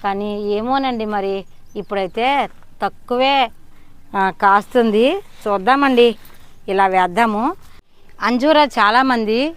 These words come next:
ఏమంటున్నారంటే అండి, ఇలా ఎదగట్లేదు కాయలు, వీటికి వేసిన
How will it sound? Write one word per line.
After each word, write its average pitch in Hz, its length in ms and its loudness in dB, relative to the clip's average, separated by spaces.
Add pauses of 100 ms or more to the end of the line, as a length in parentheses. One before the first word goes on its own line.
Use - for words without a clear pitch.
(220)
ఏమంటున్నారంటే 226 800 0
అండి, 196 200 -2 (220)
ఇలా 214 120 2 (140)
ఎదగట్లేదు 208 640 0
కాయలు, 170 380 0 (840)
వీటికి 214 500 0 (720)
వేసిన 269 300 2